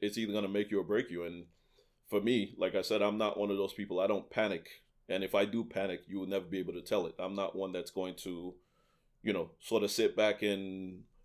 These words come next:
weep and, and, and wallow. I've just not, I've, I've never been, been one of those people, because you have a lot of people that are gonna,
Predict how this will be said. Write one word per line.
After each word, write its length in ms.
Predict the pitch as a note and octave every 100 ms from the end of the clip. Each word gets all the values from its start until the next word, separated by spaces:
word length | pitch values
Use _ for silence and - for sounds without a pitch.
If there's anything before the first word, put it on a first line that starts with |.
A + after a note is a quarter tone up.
| _ _ -
weep 320 | A2 A2 A2
and, 380 | G2+ G2 G2 G2+
and, 260 | G2+ G2 F#2+
and 160 | F#2+ F#2
wallow. 360 | G#2+ A2+ G#2
I've 140 | G#2 G#2
just 180 | A2 -
not, 220 | A2 G2+ G2+
I've, 160 | G#2+ -
I've 160 | G#2+ A2
never 180 | A#2 G#2+
been, 320 | A2 A2 G#2 -
been 180 | A2 G#2+
one 140 | G#2+
of 60 | G2
those 160 | G2
people, 280 | - A#2+ F#2
because 480 | E2+ E2+ G2+ F#2 - _ _ _ _ A#2+
you 80 |
have 100 | C#3
a 40 | B2+
lot 160 | B2+
of 60 | B2
people 140 | B2+ A#2
that 140 | A2
are 40 |
gonna, 280 | G#2+ A2 G#2